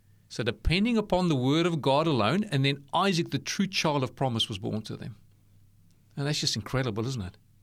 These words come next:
They, they, they, they trusted God, but it was a trust based on what they were able to do as part of the equation.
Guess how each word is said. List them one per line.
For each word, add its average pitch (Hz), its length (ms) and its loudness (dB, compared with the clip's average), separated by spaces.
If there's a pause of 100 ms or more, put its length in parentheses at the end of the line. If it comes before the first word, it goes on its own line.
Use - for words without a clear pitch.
(880)
They, 131 200 4
they, 131 240 2
they, 127 440 0
they 131 240 0
trusted - 580 0
God, 104 460 0
but 135 260 -2
it 135 80 2
was 135 160 0
a 135 60 -2
trust - 560 -2 (200)
based 139 440 0
on 127 260 2
what 120 220 0
they 127 180 2
were 139 120 0
able 127 240 2
to 113 100 -2
do 117 380 -2
as 113 140 -2
part 117 280 0
of 117 80 0
the 107 120 2
equation. 104 540 0